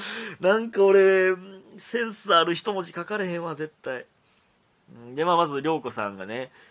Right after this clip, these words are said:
あれ、ハオハオってずっ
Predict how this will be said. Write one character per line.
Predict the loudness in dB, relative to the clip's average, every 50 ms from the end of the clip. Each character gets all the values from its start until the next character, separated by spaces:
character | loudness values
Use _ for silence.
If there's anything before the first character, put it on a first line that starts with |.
| _ _ _ _ _ _ _ _ _ _ _
あ | -4 -2
れ、 | 0 2 0 0 -2 -4 _ _ _ _ _ _ _ _ _ _ _ _ -20 _ _ -8
ハ | 0 4 6 6
オ | 6
ハ | 4 4 0
オ | 0 0
っ | -2 -6
て | -10 -8
ず | -8 -10
っ | -14